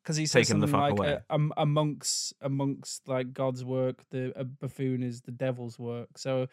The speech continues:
Speaker 1: he's kind of gone out, found some guards to come and get him, and then, like, y-, years and years later, this, this mistaken identity with Andrei Rublev sort of occurs.
Speaker 2: Hmm.
Speaker 1: Um,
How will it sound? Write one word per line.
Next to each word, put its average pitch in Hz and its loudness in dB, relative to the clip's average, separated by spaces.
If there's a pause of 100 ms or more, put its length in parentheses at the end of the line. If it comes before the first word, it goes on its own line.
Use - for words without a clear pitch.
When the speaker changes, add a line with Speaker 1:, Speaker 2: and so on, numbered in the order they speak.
(280)
Speaker 1:
he's 160 2
kind 147 0
of 127 -6
gone 139 4
out, 131 0
found 139 2
some 135 0
guards 131 2
to 131 -6
come 127 -2
and 120 -2
get 131 0
him, 127 -2
and 123 -2
then, 123 -2 (580)
like, 135 -2 (400)
y-, 139 -6
years 156 2
and 139 2
years 139 2
later, 131 0
this, 123 -6
this 131 -6 (480)
mistaken 135 -2
identity 127 -2
with 120 -6 (480)
Andrei 127 -2
Rublev 131 -2 (140)
sort - -12
of 117 -14 (340)
occurs. 117 -6 (380)
Speaker 2:
Hmm. 107 -2
Speaker 1:
Um, 143 2